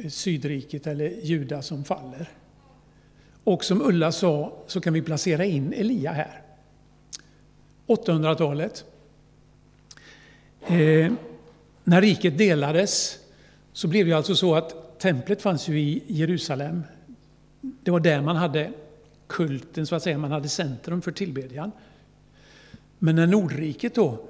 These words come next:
när de, när de, eh, gjorde uppror och inte ville följa kungen i Sydriket,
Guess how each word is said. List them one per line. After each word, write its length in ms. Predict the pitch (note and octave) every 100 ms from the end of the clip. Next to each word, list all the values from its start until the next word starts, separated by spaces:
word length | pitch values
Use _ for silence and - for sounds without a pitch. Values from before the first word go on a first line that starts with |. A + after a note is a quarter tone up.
| - - -
när 140 | F3
de, 240 | F3+ E3+ C#4+
när 180 | F3 F3
de, 300 | D#3+ D#3 D#3+
eh, 140 | D#3
gjorde 300 | D#3+ F3 F#3
uppror 320 | G3 D#3+ D3
och 80 | E3
inte 160 | D3+ C#3+
ville 220 | C#3+ C#3+
följa 440 | F#3 D#3 C#3 E3 D#4+ - - - _ _ _ - - _ _ _ _ _
kungen 380 | - E3+ D#3+ F3
i 320 | C4+ D#3+ D#3
Sydriket, 760 | D#3 F#3 D3 C3 - D#3 -